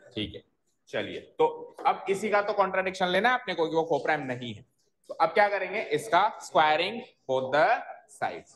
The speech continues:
बोलो मयंक, यहाँ तक कोई डाउट? यहाँ तक कोई डाउट? एक आखिरी बार और पूछ रहे हैं, यहाँ तक कोई डाउट? Stage by stage। और किसी को कोई डाउट? और किसको था, आते हाथ किसने खड़ा किया था? हाँ, यहाँ तक कोई डाउट?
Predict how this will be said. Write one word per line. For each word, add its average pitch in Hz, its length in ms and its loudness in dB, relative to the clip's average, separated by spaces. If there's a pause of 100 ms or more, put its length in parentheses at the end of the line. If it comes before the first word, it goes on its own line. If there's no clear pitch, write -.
बोलो 185 280 2 (300)
मयंक, 190 320 -2 (100)
यहाँ 165 240 0
तक 202 140 -4
कोई 208 160 2
डाउट? 202 280 2 (2250)
यहाँ 147 300 0
तक 208 140 0
कोई 208 160 4
डाउट? - 760 -2
एक 170 120 -2
आखिरी 180 300 0
बार 196 160 0
और 196 120 0
पूछ 185 200 -8
रहे 196 80 -4
हैं, 185 80 -6
यहाँ 175 200 2
तक 190 120 -2
कोई 202 140 2
डाउट? 208 320 6 (800)
Stage 123 300 -8
by - 80 -6
stage। - 300 -16
और 202 260 8
किसी 214 200 4
को 214 120 8
कोई 214 180 6
डाउट? 220 260 8 (1000)
और 143 200 4
किसको 175 260 -2
था, 190 120 4 (260)
आते 131 260 4
हाथ 139 240 2
किसने 156 220 -6
खड़ा 151 160 0
किया 151 160 -4
था? 240 160 -8 (160)
हाँ, 120 300 0
यहाँ 160 260 2
तक 202 120 0
कोई 214 140 4
डाउट? 226 280 4